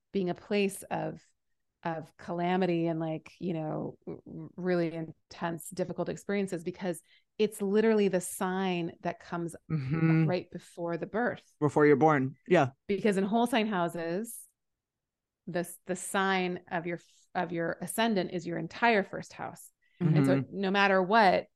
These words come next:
Speaker 1: the twelfth house is the sign before your rising sign. And that
Speaker 2: Mm-hmm.
Speaker 1: was all the space that came up before you were born. And so that whole section,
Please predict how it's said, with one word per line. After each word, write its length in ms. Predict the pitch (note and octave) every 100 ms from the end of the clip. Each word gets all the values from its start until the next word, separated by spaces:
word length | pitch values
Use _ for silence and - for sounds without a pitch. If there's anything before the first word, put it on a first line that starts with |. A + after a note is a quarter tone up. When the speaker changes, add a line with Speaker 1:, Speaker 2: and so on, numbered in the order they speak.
| _
Speaker 1:
the 220 | F3+ E3+
twelfth 380 | E3+ - F#3 F#3
house 300 | - F#3 F3
is 100 | F3+
the 120 | - F3
sign 440 | - E3+ E3 E3
before 500 | D#3+ - - G#3+ A#3+
your 180 | A3+ E3
rising 360 | F3 D#3 D#3+
sign. 380 | E3 - D#3 D3 _ _ _ -
And 180 | C#3+
that 100 | C#3
Speaker 2:
Mm-hmm. 100 | C3+
Speaker 1:
was 180 | C3+ F3+ - -
all 280 | F3+ F#3
the 120 | F#3+ F#3
space 400 | - F#3+ F#3+ -
that 160 | -
came 300 | - F3 E3+ -
up 280 | B3 G#3+ - - _ _
before 920 | F#3 F3+ - - E3+ D#3 E3+ E3+ F3+ -
you 120 | F3
were 80 | E3+
born. 240 | G3+ G#3
And 140 | F#3+ F3
so 260 | F3 F3 - -
that 300 | F#3 F#3 -
whole 480 | - G3+ F#3 F#3 F#3
section, 680 | - G3 - G3 E3+ E3+